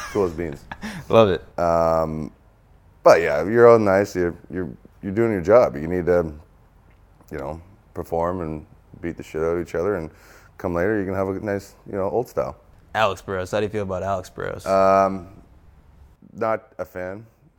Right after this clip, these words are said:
Speaker 1: at the time when he played for Vancouver. He's just one of those guys you just wanted to punch, you know?
Speaker 2: <laughs>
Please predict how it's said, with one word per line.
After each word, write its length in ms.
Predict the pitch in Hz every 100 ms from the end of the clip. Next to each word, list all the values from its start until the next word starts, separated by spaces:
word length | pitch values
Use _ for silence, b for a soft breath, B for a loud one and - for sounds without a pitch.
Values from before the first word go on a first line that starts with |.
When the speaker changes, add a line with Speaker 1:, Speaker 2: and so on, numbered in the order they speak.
| _ _ _ -
Speaker 1:
at 120 | 90
the 80 | 80
time 460 | - 90 87 92 101
when 120 | 92
he 80 | 92
played 260 | 87 95 87
for 500 | 90 87 82 82 - -
Vancouver. 680 | 87 85 85 82 80 85 b b b b b -
He's 160 | 110
just 180 | 127 123
one 120 | 110
of 60 | 95
those 100 | 85
guys 360 | 85 85 92
you 80 | 76 80
just 200 | 78 -
wanted 280 | 82 76
to 60 | 69
punch, 420 | - 80 78 -
you 60 | 71
know? 240 | 71 92 98
Speaker 2:
<laughs> 80 | -